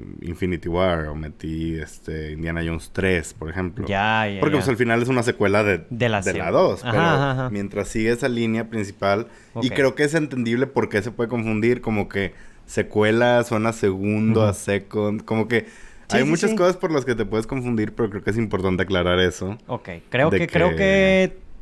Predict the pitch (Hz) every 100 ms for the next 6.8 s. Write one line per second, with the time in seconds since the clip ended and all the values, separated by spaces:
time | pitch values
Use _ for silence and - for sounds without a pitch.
0 | - - - 135 123 151 147 170 165 170
1 | 143 139 143 147 135 127 131 131 135 -
2 | 156 - - - 123 117 117 117 165 208
3 | 165 147 139 - 156 143 160 151 147 147
4 | 135 - 123 - 120 131 123 127 127 170
5 | 196 196 233 254 147 120 - - - -
6 | 127 123 123 120 117 113 107